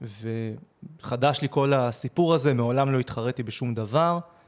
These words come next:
אה, ועולה לקרב ראשון ומנצח. אה, אנקדוטה, המאמן שלי בא אליי אחרי הקרב הראשון ואומר לי, "ניצן,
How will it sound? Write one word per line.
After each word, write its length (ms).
אה, 60
ועולה 200
לקרב 380
ראשון 440
ומנצח. 600
אה, 60
אנקדוטה, 560
המאמן 380
שלי 200
בא 120
אליי 180
אחרי 260
הקרב 280
הראשון 320
ואומר 300
לי, 120
"ניצן, 520